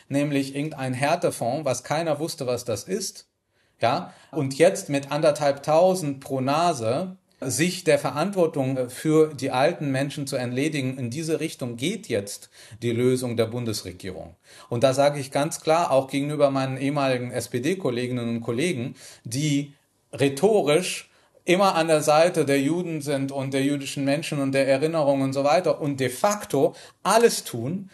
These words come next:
damit unsere, äh, unsere älteren Menschen weiterhin Armutsniveau sozusagen beibehalten und, und ohne, ohne auch eine nur knappe Rente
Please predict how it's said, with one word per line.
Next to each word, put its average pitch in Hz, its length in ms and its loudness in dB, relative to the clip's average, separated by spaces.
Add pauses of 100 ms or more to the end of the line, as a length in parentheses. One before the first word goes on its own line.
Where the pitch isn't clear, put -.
(160)
damit 143 380 4
unsere, 196 480 2 (400)
äh, 156 220 2
unsere 156 680 2
älteren 170 480 2
Menschen 123 500 -4 (220)
weiterhin 147 960 2 (160)
Armutsniveau 139 960 0
sozusagen 120 320 -8
beibehalten 123 720 0
und, 117 340 -6
und 117 280 -6
ohne, 175 500 0
ohne 160 300 0
auch 156 140 -2
eine 156 260 -4
nur 185 340 0
knappe 208 460 0
Rente 156 400 -2